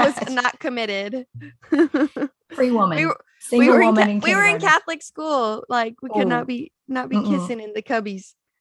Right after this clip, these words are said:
Speaker 2: But they did. You did.
Speaker 1: Yeah.
Speaker 2: Mm. Mm. <laughs>
Speaker 1: Dang, that probably just unlocked a lot of memories that I'm gonna, after we, uh, stop recording, I'm gonna be thinking about.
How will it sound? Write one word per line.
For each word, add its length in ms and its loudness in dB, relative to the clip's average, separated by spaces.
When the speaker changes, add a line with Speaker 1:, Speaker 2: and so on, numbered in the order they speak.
Speaker 2:
But 200 -2
they 140 2
did. 260 -2
You 160 0
did. 440 -2
Speaker 1:
Yeah. 340 -12
Speaker 2:
Mm. 420 -4
Mm. 420 2
<laughs> 680 -2
Speaker 1:
Dang, 320 2
that 300 4
probably 280 -2
just 220 -12
unlocked 460 -8
a 40 -10
lot 280 -6
of 80 -10
memories 440 -12
that 120 -6
I'm 120 -8
gonna, 220 -10
after 260 -8
we, 300 -10
uh, 380 -10
stop 460 -6
recording, 520 -6
I'm 100 -10
gonna 140 -8
be 140 -8
thinking 320 -12
about. 300 -6